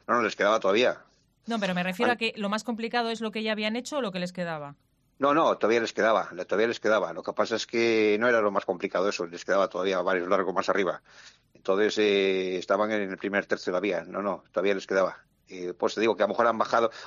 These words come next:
Speaker 1: o iban con la guardia no suficientemente puesta. O sea, puede ocurrir que en una zona que tú estimas que no es lo más complicado,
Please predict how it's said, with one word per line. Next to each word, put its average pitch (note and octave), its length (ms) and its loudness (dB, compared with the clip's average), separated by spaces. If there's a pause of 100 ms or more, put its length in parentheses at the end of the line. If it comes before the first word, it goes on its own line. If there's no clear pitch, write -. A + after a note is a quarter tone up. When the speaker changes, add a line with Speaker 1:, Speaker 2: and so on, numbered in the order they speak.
Speaker 1:
o F#2 140 2
iban A#2 240 2
con A2 160 2
la G#2 60 4
guardia G#2+ 340 2
no A2 100 2
suficientemente G2+ 1400 -2
puesta. C3+ 500 -2
O - 40 -20
sea, - 180 -2
puede A2 200 2
ocurrir A#2 400 0 (280)
que F#2 100 -2
en G2 80 0
una G#2+ 100 2
zona A#2 220 0
que G2+ 80 -2
tú A2+ 160 0
estimas G#2+ 460 -2
que G#2 100 -4
no G#2+ 80 -2
es A2 80 0
lo A#2 80 0
más A#2 140 0
complicado, A#2+ 500 0